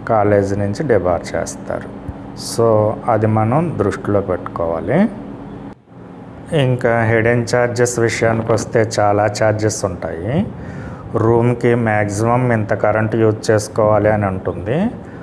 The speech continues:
అంతకు మించి వాడితే యూనిట్కి ఎక్స్ట్రా ఛార్జెస్ పే చేయాలి. సైకిల్ పార్కింగ్కి కూడా ఇక్కడ ఛార్జ్ చేస్తారు. సెమిస్టర్ అయిపోయాక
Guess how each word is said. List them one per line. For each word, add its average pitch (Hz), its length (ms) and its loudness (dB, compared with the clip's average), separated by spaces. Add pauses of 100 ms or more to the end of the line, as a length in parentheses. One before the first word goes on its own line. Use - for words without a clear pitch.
(340)
అంతకు 110 360 0
మించి 107 360 0
వాడితే 107 500 2
యూనిట్కి 107 640 2
ఎక్స్ట్రా 101 400 2
ఛార్జెస్ 101 640 -2
పే 95 40 0
చేయాలి. 87 720 -2 (580)
సైకిల్ 101 640 2
పార్కింగ్కి 101 500 2
కూడా 104 340 2
ఇక్కడ 113 280 2
ఛార్జ్ 92 480 0
చేస్తారు. 87 800 -4 (960)
సెమిస్టర్ 110 640 2
అయిపోయాక 98 800 2